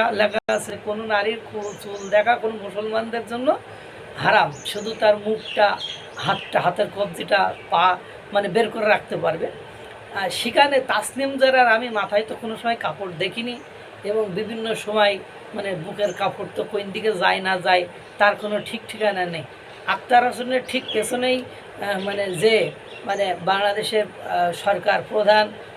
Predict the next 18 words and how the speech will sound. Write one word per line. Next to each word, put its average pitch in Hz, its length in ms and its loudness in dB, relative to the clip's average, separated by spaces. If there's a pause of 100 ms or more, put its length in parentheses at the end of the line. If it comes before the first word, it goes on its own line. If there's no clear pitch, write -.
অন্তর্বর্তীকালীন 208 640 -2
সরকার 220 420 2
প্রধান 208 360 0
ডক্টর 202 380 2
ইউনূসের 196 420 0
হাতে 147 300 2
হাত 180 180 2 (100)
দিয়ে - 140 -6
কচলা 190 360 -2
কচলি 190 380 -6 (420)
দেখলাম 196 360 4
করছে, 226 400 0
মানে 208 300 -4
হাতে 185 260 -2
হাত 190 280 2
দিছে, 175 260 -6 (320)
এরম 208 260 8
এরম 208 200 4